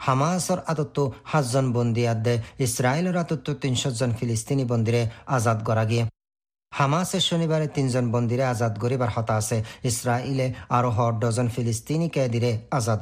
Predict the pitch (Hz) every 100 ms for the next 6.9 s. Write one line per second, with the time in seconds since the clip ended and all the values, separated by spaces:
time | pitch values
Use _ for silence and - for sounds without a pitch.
0 | 104 113 120 113 - _ _ _ _ _
1 | _ _ _ _ _ _ _ _ _ _
2 | _ _ _ 139 151 147 160 190 180 170
3 | 165 151 151 147 151 143 139 135 139 160
4 | 170 - - 139 135 165 147 147 143 139
5 | - 131 117 131 127 127 123 113 123 117
6 | - 143 135 - - - 175 175 175